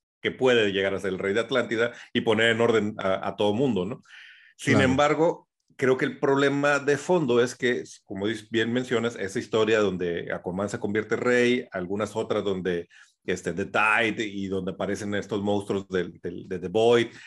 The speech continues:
Speaker 1: esas, esas historias son las más cool de Aquaman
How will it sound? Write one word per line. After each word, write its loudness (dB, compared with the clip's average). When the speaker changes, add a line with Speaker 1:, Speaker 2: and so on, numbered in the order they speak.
Speaker 1:
esas, -2
esas -2
historias 2
son 0
las 4
más -4
cool 4
de 6
Aquaman 0